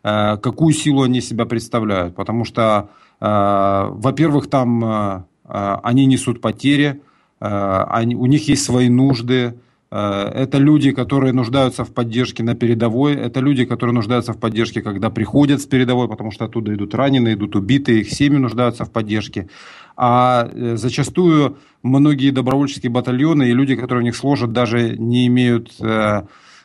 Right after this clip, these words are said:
э, никакого статуса для того, чтобы претендовать на какие-то социальные программы. Это первое. Второе. Э, существует достаточно,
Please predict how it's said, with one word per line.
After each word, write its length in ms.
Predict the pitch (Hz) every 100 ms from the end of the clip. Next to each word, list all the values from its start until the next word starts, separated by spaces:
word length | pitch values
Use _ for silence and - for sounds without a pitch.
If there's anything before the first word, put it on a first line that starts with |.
| -
э, 500 | 110 107 104 104 104
никакого 520 | 123 139 139 147 139
статуса 460 | 104 165 156 143 120
для 140 | 123
того, 160 | 135 135
чтобы 260 | - 127
претендовать 720 | 107 131 143 131 123 143 143
на 100 | 117
какие-то 420 | 117 113 123 117 110
социальные 540 | 110 - 120 117 110
программы. 540 | - 104 98 90 85
Это 160 | 95 127
первое. 300 | 123 113 90
Второе. 420 | - 139 185 160 - - _ -
Э, 100 | 117
существует 760 | - 120 120 160 175 160 - 127
достаточно, 760 | 135 - 147 135 - 131 117